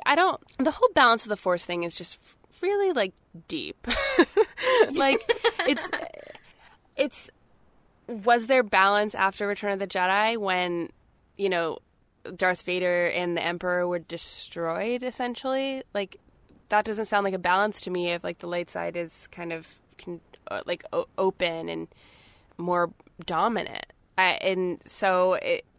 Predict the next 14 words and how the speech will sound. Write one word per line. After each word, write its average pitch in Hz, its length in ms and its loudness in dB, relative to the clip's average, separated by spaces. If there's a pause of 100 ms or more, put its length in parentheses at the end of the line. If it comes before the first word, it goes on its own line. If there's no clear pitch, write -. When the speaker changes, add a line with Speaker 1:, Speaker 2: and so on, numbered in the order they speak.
(800)
Speaker 1:
maybe 190 260 2
one 185 220 2
of 180 60 0
them 180 220 0
is 190 100 -2
supposed 208 400 -2
to 175 80 -6
be 165 460 -6 (200)
on 170 160 -2
the 160 100 -4
dark 156 260 -4
side, - 440 -8 (100)
or 165 140 -8
maybe, 165 540 -6